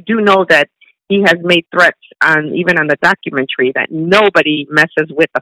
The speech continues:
familia. First of all, they're not his familia, because if they were, I think Herbalife years ago would have been doing something about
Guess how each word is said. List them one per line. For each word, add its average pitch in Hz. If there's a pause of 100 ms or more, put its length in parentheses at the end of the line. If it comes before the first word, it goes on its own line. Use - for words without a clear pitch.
familia. 135
First 113
of 185
all, 156 (320)
they're 135
not 143
his 196 (120)
familia, 147 (220)
because 165
if 165
they 160
were, 196 (640)
I 165
think 190
Herbalife 170
years 196
ago 165
would 165
have -
been 170
doing 190
something 220
about 214